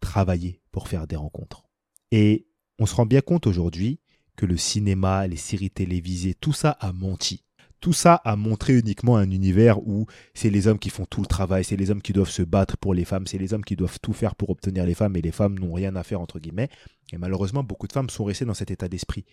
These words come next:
Mais ça fonctionne pas comme ça dans la réalité, malheureusement. Dans la réalité, il faut faire un travail sur vous-même pour être des personnes abordables. Sachant que vous, les femmes, vous êtes dans une position qui est quand même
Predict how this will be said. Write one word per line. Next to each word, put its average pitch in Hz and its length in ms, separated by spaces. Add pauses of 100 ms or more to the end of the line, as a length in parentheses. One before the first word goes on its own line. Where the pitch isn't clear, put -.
(280)
Mais 117 80
ça - 160
fonctionne 117 400
pas 120 180
comme 113 220
ça 127 180
dans 98 120
la 82 120
réalité, 87 440
malheureusement. 73 560 (320)
Dans 95 100
la 90 140
réalité, 87 580 (300)
il 104 120
faut 131 420 (300)
faire 131 260
un 92 80
travail 98 520
sur 147 360
vous-même 131 440
pour 107 260
être 147 200
des 87 120
personnes 135 520 (340)
abordables. 113 680 (340)
Sachant 220 260
que 139 80
vous, 113 140
les 113 140
femmes, 127 220
vous 92 120
êtes 85 60
dans 90 60
une 87 180
position 90 420
qui - 140
est 78 60
quand - 160
même 123 280